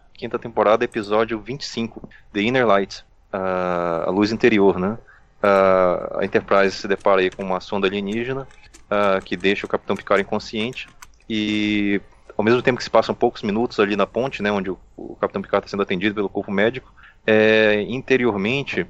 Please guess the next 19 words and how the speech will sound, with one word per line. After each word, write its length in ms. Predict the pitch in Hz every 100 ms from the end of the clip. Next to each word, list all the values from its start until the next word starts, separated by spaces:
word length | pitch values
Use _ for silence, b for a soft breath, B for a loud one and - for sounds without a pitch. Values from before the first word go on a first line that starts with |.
| -
no, 1000 | 92 95 98 98 98 95 92 90 82 - -
no 560 | - - 95 98 98 95
pensamento 560 | - 110 101 104 120 92
dele, 320 | 107 123 107
ele 260 | 98 107
vive 220 | 104 110 113
uma 360 | 113 110 104
vida 240 | 92 117 143
inteira, 420 | 135 113 113 95 - -
acho 160 | -
que, 40 | -
se 60 |
não 20 |
me 60 | 98
engano, 160 | 101 107
quarenta 260 | 107 113
e 40 | -
cinco 240 | 123 107
anos, 360 | 104 104 -